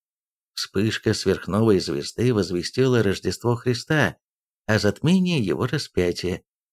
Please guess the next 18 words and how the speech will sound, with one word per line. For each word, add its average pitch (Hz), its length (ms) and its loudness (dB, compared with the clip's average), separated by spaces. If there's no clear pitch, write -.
в 101 120 2
одна 90 280 0
тысяча 151 480 -2
сто - 400 -2
восемьдесят 113 720 -4
пятом 85 460 -6
году. 95 460 -2
Мы 123 240 6
отметили 117 520 4
место 104 400 2
вспышки - 440 0
звезды 92 540 0
"Черная 120 500 0
звездочка" 95 680 -2
и 95 100 0
место 135 380 -2
солнечного 139 640 -2
затмения 117 640 -2